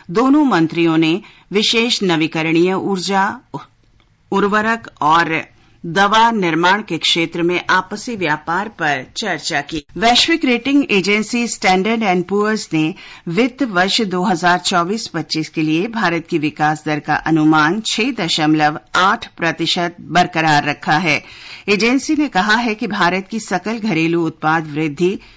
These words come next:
जून तिमाही में मध्यम दर्ज हुई, क्योंकि उच्च ब्याज दरों ने शहरी मांग को कम कर दिया है। एसएनपी ने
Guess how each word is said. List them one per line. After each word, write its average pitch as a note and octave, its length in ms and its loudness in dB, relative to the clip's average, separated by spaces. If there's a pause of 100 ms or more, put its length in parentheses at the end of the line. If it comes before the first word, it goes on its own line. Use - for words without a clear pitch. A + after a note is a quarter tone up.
(180)
जून A3+ 380 4
तिमाही E3+ 460 2
में E3 160 4
मध्यम D#3+ 500 2
दर्ज D#3 320 -2
हुई, F3 200 0 (340)
क्योंकि A3+ 260 0
उच्च B3 380 -2
ब्याज E3 480 0
दरों D#3+ 240 0
ने F#3 200 2
शहरी G#3+ 640 -2
मांग E3+ 420 2
को E3 260 -4
कम A3 300 -2
कर D3+ 200 -4
दिया D3+ 260 0
है। E3+ 380 -2 (200)
एसएनपी B3 680 2
ने G#3 340 2